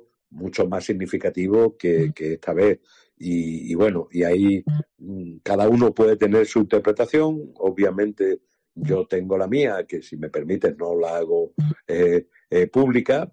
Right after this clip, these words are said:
de, de, de este tipo de resultados, donde confluyen muchos factores,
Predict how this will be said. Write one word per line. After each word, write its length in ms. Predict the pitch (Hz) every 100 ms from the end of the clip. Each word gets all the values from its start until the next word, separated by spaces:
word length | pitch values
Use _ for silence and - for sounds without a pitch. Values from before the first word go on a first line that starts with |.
| -
de, 520 | 95 87 78 87 80
de, 300 | - 85 80 - _ _
de 340 | 78 82 80
este 200 | 90 92
tipo 200 | 82 -
de 60 | 90
resultados, 560 | - 82 131 135 156
donde 260 | 120 110 110
confluyen 540 | 98 90 156 117 90
muchos 300 | 85 - -
factores, 520 | - - 113 123 131